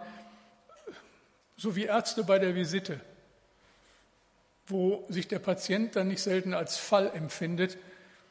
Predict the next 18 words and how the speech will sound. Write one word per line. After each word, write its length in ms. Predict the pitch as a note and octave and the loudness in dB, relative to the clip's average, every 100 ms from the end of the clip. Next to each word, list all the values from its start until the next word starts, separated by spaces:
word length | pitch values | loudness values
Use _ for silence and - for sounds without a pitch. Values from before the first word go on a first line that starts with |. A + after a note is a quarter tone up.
| - - _ _ | -20 -20 _ _
als 240 | - - - | -8 -4 0
Nummer 320 | G#3+ G#3+ F3+ | 4 4 2
im 180 | F3 E3 | 0 -2
Zimmer 360 | - F#3+ F#3+ | 0 2 2
sowieso. 500 | E3+ G3 D#3 C3 C3 C3 - - _ _ _ _ _ _ _ _ _ _ _ _ _ _ _ _ - | 0 -2 -4 -6 -8 -10 -16 -20 _ _ _ _ _ _ _ _ _ _ _ _ _ _ _ _ -10
Der 60 | |
Blinde 600 | C#3 F3+ A3 A#3 A3+ A3 - - - - _ - | -4 -2 0 2 0 -2 -12 -20 -20 -20 _ -8
in 120 | E3 | -4
Jerusalem 540 | F3+ F3 F#3 E3+ F3 | -4 -2 0 0 -2
war 100 | D#3+ | -2
ein 200 | E3+ D3 | -2 -4
hoffnungsloser 680 | F#3+ - F3 D3+ F3 D#3+ D#3 | -6 -4 -4 -4 -6 -4 -6
Fall, 400 | - D#3+ C3 A2 - - - _ _ _ _ | -4 -4 -4 -6 -18 -20 -20 _ _ _ _
gesundheitlich 840 | - D3+ F#3+ F#3+ E3+ E3+ F3 - - - | -12 -6 -4 -2 -4 -4 -8 -10 -18 -20
und 80 | - | -12
gesellschaftlich 840 | D#3 E3 D#3+ - C#3 - C#3 - - _ _ _ | -8 -6 -6 -8 -10 -10 -12 -14 -20 _ _ _
ausgegrenzt, 960 | E3 E3+ - F3 D#3 C#3 C3+ - - - _ _ _ _ _ - | -2 -2 -2 -8 -6 -6 -6 -8 -12 -16 _ _ _ _ _ -4
ungeliebt, 720 | F#3+ F3+ D#3+ D3+ D3+ - - | -2 -2 -2 -6 -8 -12 -20